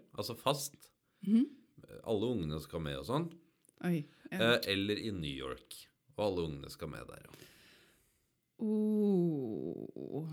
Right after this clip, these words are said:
Speaker 2: Og det er liksom hele året? Altså alle
Speaker 1: Ja,
Speaker 2: årstidene,
Speaker 1: du kan
Speaker 2: liksom?
Speaker 1: reise og sånn, men det er
Speaker 2: Ja.
Speaker 1: der du bor. Det er, du skal bo der.
Speaker 2: Jeg skal jobbe, da. Det er jo litt vesentlig.
Speaker 1: Ja, du må, altså, bor du i New York, så
Speaker 2: Jeg
Speaker 1: har du
Speaker 2: orker
Speaker 1: vel en
Speaker 2: jo
Speaker 1: jobb i nærheten sikkert av der du bor, da.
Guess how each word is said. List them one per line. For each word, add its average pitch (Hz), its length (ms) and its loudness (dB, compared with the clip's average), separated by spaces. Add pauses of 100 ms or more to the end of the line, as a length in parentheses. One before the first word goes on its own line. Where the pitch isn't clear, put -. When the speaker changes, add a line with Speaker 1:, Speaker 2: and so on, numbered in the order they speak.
(1300)
Speaker 2:
Og 185 100 2
det 185 60 4
er 160 80 4
liksom 170 220 4
hele 165 440 0
året? 175 520 0
Altså 175 200 0
alle 165 320 0
Speaker 1:
Ja, 147 40 0 (120)
Speaker 2:
årstidene, 190 480 2
Speaker 1:
du 226 40 8
kan 240 120 6
Speaker 2:
liksom? 269 240 8
Speaker 1:
reise - 480 2
og 76 80 -6
sånn, 165 240 4
men 117 160 0
det 107 100 6
er 104 100 6
Speaker 2:
Ja. 92 140 6
Speaker 1:
der 107 60 2
du 147 80 6
bor. 92 360 2
Det 80 360 -2
er, 104 160 4
du 98 200 -6
skal 104 180 0
bo 127 300 -2
der. 71 220 -2 (600)
Speaker 2:
Jeg 190 120 2
skal 185 180 4
jobbe, 156 340 4
da. 240 160 4 (480)
Det 214 100 6
er 214 160 6
jo 180 80 6
litt 170 160 2
vesentlig. 151 540 2 (180)
Speaker 1:
Ja, 175 220 10
du 160 140 6
må, 139 120 6 (160)
altså, 135 340 6
bor 113 160 6
du 117 100 8
i 120 40 6
New 107 160 4
York, 139 220 6
så - 160 2
Speaker 2:
Jeg 196 80 8
Speaker 1:
har 180 100 8
du - 60 6
Speaker 2:
orker 123 100 2
Speaker 1:
vel 165 60 6
en 175 100 10
Speaker 2:
jo 104 120 8
Speaker 1:
jobb 95 180 -4
i 110 60 6
nærheten 87 500 2
sikkert 120 340 -4
av 120 120 2
der 110 120 6
du 120 100 2
bor, 175 220 4
da. 220 160 2